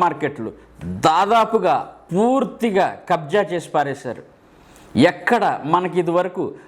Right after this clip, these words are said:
మన వీధుల్లోనో, మన ప్రాంతంలోనో కిరాణా షాపులు ఉండే, స్థానికంగా ఉండే వ్యక్తులు అక్కడే ఉంటూ, ఆ వ్యాపారం చేసుకుంటూ, ప్రజలతో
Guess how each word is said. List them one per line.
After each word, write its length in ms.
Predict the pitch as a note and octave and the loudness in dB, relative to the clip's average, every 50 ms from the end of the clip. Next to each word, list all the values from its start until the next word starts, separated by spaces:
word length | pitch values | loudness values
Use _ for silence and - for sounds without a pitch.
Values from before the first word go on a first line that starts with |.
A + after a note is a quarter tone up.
| - - | -12 -2
మన 160 | C3 D#3+ E3+ E3+ | 0 0 0 2
వీధుల్లోనో, 760 | D#3+ E3 F#3 F#3+ F3 A3 G3 F#3+ F#3 E3+ D#3+ D#3+ E3 - - - - - - - _ - - - C#3 D3 D3+ D#3 D#3 D#3 | 2 2 2 2 2 2 2 2 2 2 0 -2 -6 -8 -8 -12 -16 -20 -20 -20 _ -16 -10 -4 -2 0 2 2 4 4
మన 140 | E3 E3+ F3+ F3+ E3 - - - - | 4 4 2 2 0 -2 -2 -2 2
ప్రాంతంలోనో 800 | C#3+ E3+ F3 F#3+ G3 F3 G#3+ G#3 F#3+ F3 D#3+ D#3+ E3 F#3 G3+ G3+ - - - _ _ - _ - - - - - - - - - - - | 2 2 2 0 0 -2 -2 -2 -2 -2 -4 -4 -4 -6 -6 -10 -14 -20 -20 _ _ -20 _ -20 -20 -20 -20 -20 -20 -20 -20 -14 4 6
కిరాణా 300 | F#3 F#3+ G3+ G#3 G#3 G3+ | 6 6 8 4 2 0
షాపులు 360 | G3 - F#3+ E3+ D3+ D#3+ D#3 | 0 2 2 2 2 0 0
ఉండే, 280 | D3+ C#3+ B2+ A#2+ G2+ - | 0 2 0 0 0 -4
స్థానికంగా 760 | - - - - F#3 E3+ F#3+ G#3 G#3+ G#3 A3 G#3+ G3+ F#3+ F#3 F3+ | -8 -14 -2 0 2 2 2 2 0 0 0 0 2 2 2 2
ఉండే 260 | F3 E3+ E3 D#3+ D#3+ | 0 0 0 0 0
వ్యక్తులు 440 | D#3 C#3+ D#3+ D3+ D3 - A#3+ A3+ G#3+ - - - - - - - - - - - | 0 0 -4 -4 -4 -4 -4 -2 -2 -4 -6 -12 -20 -20 -20 -20 -10 -4 -2 -2
అక్కడే 360 | D#3 - - G#3+ G3+ G#3 F#3+ | 0 0 0 2 2 2 2
ఉంటూ, 460 | F3+ E3+ E3+ E3+ D#3 F3 F#3+ G#3+ B3 - - - - - - - - - - - C#3+ C#3+ C#3 C#3+ C#3 | 2 0 -2 -2 -2 0 0 0 -2 -4 -8 -16 -20 -20 -20 -20 -20 -18 -12 -10 -8 -6 -2 2 2
ఆ 60 | D3+ | 2
వ్యాపారం 580 | D#3 D3+ D#3+ E3+ E3+ - G#3 G3+ G3+ F#3+ E3+ D3 | 4 4 2 2 4 4 2 2 2 0 0 0
చేసుకుంటూ, 580 | F3+ F3 E3+ - - F3+ E3+ D#3 E3+ F3+ F#3+ G#3 G3+ - - - - - | 0 0 0 -2 -6 -6 -4 -2 0 -2 -2 -2 -4 -10 -18 -20 0 2
ప్రజలతో 720 | F#3 F#3 F#3 F#3 G#3+ A3 G#3 G#3+ - - G3 C#3+ - - - | 4 4 6 4 4 2 0 0 0 2 2 2 0 -2 -8